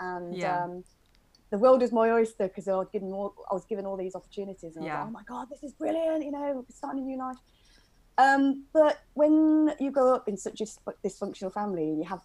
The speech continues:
Speaker 1: you're so naive, you haven't got a
Speaker 2: Mm.
Speaker 1: clue about contraception, drugs, booze, anything like that.
Speaker 2: Mm.
Speaker 1: And so I got pregnant straight away.
Speaker 2: Oh my
Speaker 1: And
Speaker 2: God.
Speaker 1: not just that, I had actually ended up living in a squat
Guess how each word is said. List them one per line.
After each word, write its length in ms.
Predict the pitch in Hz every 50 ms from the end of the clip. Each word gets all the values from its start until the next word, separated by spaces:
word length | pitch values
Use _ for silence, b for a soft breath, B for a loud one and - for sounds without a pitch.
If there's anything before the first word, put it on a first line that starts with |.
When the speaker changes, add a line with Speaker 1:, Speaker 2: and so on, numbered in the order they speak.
| _ _ _
Speaker 1:
you're 180 | 247 247 - 226
so 260 | - - - 285 269
naive, 560 | 262 254 233 233 240 240 226 196 165 160 165
you 120 | - 220
haven't 140 | 214 233 220 -
got 80 | 214
a 80 | 175 -
Speaker 2:
Mm. 160 | 185 175 165
Speaker 1:
clue 300 | 170 262 247 247 240 226
about 260 | 196 - 175 156 - -
contraception, 840 | - 185 170 - 170 - - - - - - - 247 240 233 233 226
drugs, 460 | 214 - 240 233 220 220 208 _ -
booze, 340 | - - 226 226 226 226 208
anything 300 | 240 262 277 277 - 208
like 160 | 196 185 180
that. 260 | - 196 160 165 170 - _ _ _
Speaker 2:
Mm. 100 | - 190 180 175 170 165 170 170
Speaker 1:
And 160 | 196 202 190
so 240 | - 240 220 220 214
I 60 | 214
got 180 | 214 226 - -
pregnant 340 | - 262 240 214 180 165
straight 220 | - - - 196 170
away. 400 | 190 196 196 170 147 170 190 202 - _ - _ _
Speaker 2:
Oh 40 | 208
my 80 | 185 180
Speaker 1:
And 120 | 190 196 202
Speaker 2:
God. 40 | 220
Speaker 1:
not 140 | 277 277 247
just 200 | - 190 - _
that, 260 | 269 226 170 180 -
I 60 | 185
had 160 | 196 220 220 220 -
actually 280 | 202 - 208 - 220
ended 160 | 214 208 196 190
up 80 | -
living 240 | - 202 190 196 196
in 120 | 185 185
a 40 | 185 190
squat 600 | - - - _ - 254 190 160 180 190 -